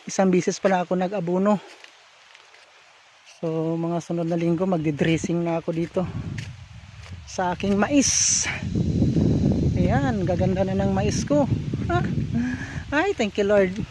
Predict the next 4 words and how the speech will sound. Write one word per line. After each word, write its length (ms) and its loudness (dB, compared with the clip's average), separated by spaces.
Ayan, 240 0
yung 160 -2
aking 320 -2
mais. 640 -2